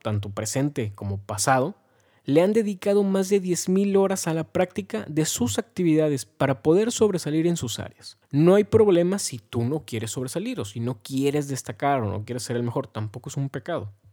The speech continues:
Pero si esperas resultados positivos bajo variables negativas, está bien difícil. Por eso te repito, tú haz y sé lo que quieras. Encuentra las maneras, encuentra el equilibrio y si quieres resultados positivos en lo que haces,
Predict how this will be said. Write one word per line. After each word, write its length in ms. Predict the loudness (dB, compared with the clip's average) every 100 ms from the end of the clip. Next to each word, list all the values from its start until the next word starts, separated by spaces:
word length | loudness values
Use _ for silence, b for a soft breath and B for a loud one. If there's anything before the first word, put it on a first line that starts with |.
| 0
Pero 200 | 4 4
si 140 | 2
esperas 380 | -4 -2 -2 0
resultados 640 | -2 -4 -8 -6 -6 -6 -4
positivos 680 | -4 -4 -6 -4 -2 -2
bajo 280 | -2 -4 -4
variables 640 | -2 -2 -4 -4 -6 -6 -2
negativas, 720 | -2 -4 -6 -6 -6 -10 _ -12
está 260 | -4 -2
bien 320 | 0 0 0
difícil. 520 | -2 -4 -6 -6 -10 -14 _ _ _ _
Por 140 | -6
eso 160 | -4 -4
te 80 | -4
repito, 520 | -4 -4 -4 -4 -8 2
tú 240 | 4 6
haz 320 | 2 -6 -12 _ _ _ _
y 120 | -10 -6
sé 180 | -2
lo 160 | -2 -2
que 140 | -6
quieras. 480 | -4 -4 -4 -10 -18 _ _ _ _ -10
Encuentra 440 | -6 0 0 2
las 140 | 0 0
maneras, 540 | 0 2 0 0 -2
encuentra 460 | -6 -4 -6 -4 -6
el 100 | -6
equilibrio 540 | -6 -6 -2 -2 -4
y 100 | -8 -10
si 140 | -10
quieres 380 | -6 -4 -2 -4
resultados 640 | -8 -8 -8 -6 -6 -6
positivos 580 | -8 -10 -8 -8 -8 -12 _
en 180 | -6 -4
lo 160 | -4 -4
que 140 | -6
haces, 420 | -6 -6 -8 -10